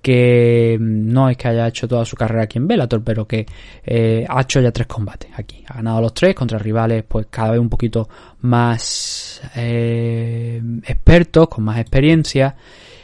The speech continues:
Y ahora hay una bajada realmente de nivel en cuanto a esa experiencia, porque si bien, por ejemplo, su último rival tenía trece combates profesionales, ahora en el caso de Nainoa Dang tiene un cuatro dos. Eso sí, Nainoa es un luchador de allí de Hawái, entonces, pues, han querido darle aquí la oportunidad de,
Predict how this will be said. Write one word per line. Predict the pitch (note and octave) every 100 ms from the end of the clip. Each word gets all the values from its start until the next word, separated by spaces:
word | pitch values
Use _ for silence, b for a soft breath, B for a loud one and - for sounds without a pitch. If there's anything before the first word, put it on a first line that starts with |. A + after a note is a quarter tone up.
| B
Y | - C3
ahora | A#2+ C#3+
hay | F#3
una | E3+ D#3+
bajada | B2 - E3 A2+
realmente | A#2 A2+ A#2+ A#2 B2
de | A#2
nivel | A#2 A#2 A#2
en | A#2
cuanto | A#2+ A#2
a |
esa | -
experiencia, | A#2 A#2+ A#2 C3 - E3 - B B
porque | B2 A2+ A#2+
si | -
bien, | A#2+ C3
por | C3
ejemplo, | C3 C3 B2
su | -
último | B2+ B2 B2
rival | A#2 B2+ B2
tenía | A2 A2+ A#2+ A#2 A2+ A2
trece | - A#2+ A#2
combates | - A#2 -
profesionales, | - - A#2 - B2 C3+ C3 A#2+
ahora | A2+ A#2
en |
el | A2+ A2
caso | A#2+ -
de | A#2
Nainoa | A2+ A2+ A#2+ A#2+ A2+ A2+
Dang | A2+ C3+ B2+ - B B B
tiene | - B2
un | A#2+
cuatro | B2 A#2 A#2
dos. | A#2 - -
Eso | B2+ B2+
sí, | B2 G#2
Nainoa | A2 G#2 A#2 B2
es | A#2
un | A#2+
luchador | A#2 - A#2
de | A2+
allí | A2+
de | A#2
Hawái, | A2 A2 C3+ C3+ A2
entonces, | G#2 A2 - A2 - B B -
pues, | G#2+
han | G#2+
querido | G#2+ A2 G#2+
darle | G#2 G#2
aquí | G#2 -
la | G#2+
oportunidad | G#2+ G#2+ A2+ G#2+ G#2+ G#2
de, | G#2+ G#2+ G#2